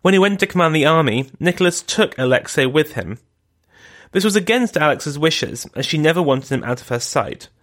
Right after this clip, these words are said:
But Nicholas overruled her, arguing that it was essential to give him the experience of leadership and how to command an army, something that his own father had failed to do.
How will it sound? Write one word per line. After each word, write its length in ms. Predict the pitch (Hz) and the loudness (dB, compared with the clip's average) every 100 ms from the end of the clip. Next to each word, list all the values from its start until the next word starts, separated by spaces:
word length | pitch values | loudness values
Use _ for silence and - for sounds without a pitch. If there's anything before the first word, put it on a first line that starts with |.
| _ _ _ _ | _ _ _ _
But 100 | 175 | 0
Nicholas 480 | 180 233 233 208 208 - | 2 2 4 2 2 2
overruled 560 | 175 165 160 160 151 | 2 4 2 2 2
her, 260 | 143 - - _ _ _ - | -2 -4 -6 _ _ _ -2
arguing 380 | 165 175 180 170 | 0 2 2 4
that 80 | |
it 40 | - | 2
was 120 | 160 | 2
essential 520 | 170 - 208 190 165 | -2 0 -2 -2 -4
to 100 | 143 | -6
give 240 | 143 147 - | -4 -4 -2
him 180 | 151 | -2
the 80 | 139 | -2
experience 580 | - - - 180 175 160 | -4 -4 -2 0 0 -2
of 100 | 147 | -2
leadership 640 | 139 175 151 - 104 - - - - | 0 0 -2 -2 -4 -4 -10 -18 -8
and 120 | 147 | -4
how 160 | 147 147 | -2 -4
to 100 | - | -2
command 320 | 147 120 123 | -2 0 0
an 80 | 147 | 2
army, 400 | 147 101 - 123 _ _ _ _ _ | 2 0 -6 -14 _ _ _ _ _
something 340 | - 160 135 | -4 -2 0
that 120 | 139 131 | 0 0
his 160 | 131 | 2
own 200 | 156 180 | 2 2
father 540 | - 98 98 95 123 - | -2 -2 2 0 0 -6
had 180 | - 120 | -12 -6
failed 320 | - 98 95 | -2 -2 -4
to 100 | - | -14
do. 360 | 110 143 104 | -2 0 0